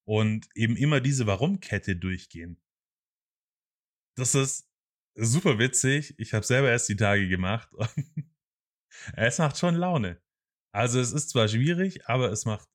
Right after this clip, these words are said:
echt Laune, das heißt, du hast sogar noch Spaß bei deiner Inhaltserstellung, ja, Spaß beim Schreiben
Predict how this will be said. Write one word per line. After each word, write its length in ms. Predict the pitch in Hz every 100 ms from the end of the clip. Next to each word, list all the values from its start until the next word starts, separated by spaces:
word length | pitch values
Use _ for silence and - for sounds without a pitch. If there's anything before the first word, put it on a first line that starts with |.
| -
echt 220 | 127 -
Laune, 540 | 104 120 151 160 175 _ _ -
das 80 | 107
heißt, 260 | 117 123 -
du 60 |
hast 220 | 107 117
sogar 500 | - 101 101 104 80
noch 160 | 95 98
Spaß 480 | - 98 104 147 -
bei 160 | 87
deiner 320 | 90 90 92 87
Inhaltserstellung, 920 | 98 101 92 90 87 - 87 104 90
ja, 400 | 87 104 98 78
Spaß 400 | - 101 120 135
beim 180 | 95 95
Schreiben 500 | - 92 101 104